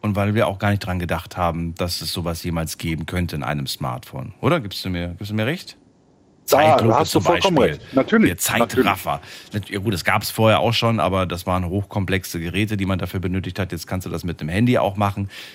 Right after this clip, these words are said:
Speaker 1: Ich habe das Gefühl, ähm, und ich bin gespannt, was du dazu sagst, dass, äh, es immer wieder neue Funktionen gibt. Funktionen, die wir im Alltag eigentlich gar nicht benötigen.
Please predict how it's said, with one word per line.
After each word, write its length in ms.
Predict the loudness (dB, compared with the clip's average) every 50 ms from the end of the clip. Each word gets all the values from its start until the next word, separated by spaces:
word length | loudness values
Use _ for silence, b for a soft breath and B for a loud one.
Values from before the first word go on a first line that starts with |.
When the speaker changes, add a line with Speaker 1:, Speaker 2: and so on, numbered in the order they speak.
| B B B B B B _ -6
Speaker 1:
Ich 160 | -4 -2 2
habe 160 | 2 2 2 2
das 180 | 2 0 -2
Gefühl, 520 | -4 -8 -10 -6 -2 -2 0 0 -2 -2 -6 _ b b b b b b b b b b b _ -4
ähm, 420 | 0 0 2 2 2 0 0 -2 -6 -10
und 220 | -14 -12 -12 -14
ich 40 | -12
bin 140 | -6 -4 -4
gespannt, 300 | -4 -2 0 0 0 0
was 100 | 0 -2
du 80 | -2 -2
dazu 260 | -2 -2 -2 -4 -8
sagst, 480 | -4 -2 -2 -2 -2 -4 -6 -8 -4
dass, 300 | -4 -4 -2 -4 -6 -8
äh, 280 | -6 -4 0 0 0 0 -2
es 200 | -4 -6 -6 -4
immer 200 | 0 2 4 4
wieder 160 | 4 2 2
neue 260 | 2 2 2 2 0
Funktionen 640 | -2 -4 -6 -6 -6 -4 -4 -4 -2 -2 -2 -2 -4
gibt. 220 | -4 -6 -8 -6
Funktionen, 520 | -2 -2 -2 -2 0 -2 0 0 0 0 2
die 140 | 2 2 4
wir 280 | 4 4 2 2 0
im 100 | -2 -4
Alltag 440 | -2 0 0 0 2 0 -2 -2 0
eigentlich 360 | -2 0 -2 -2 -4 -6 -4
gar 160 | -2 -2 -2
nicht 160 | -2 -4 -6 -6
benötigen. 640 | -4 -2 -2 0 0 -2 -2 -2 -2 -4 -4 -6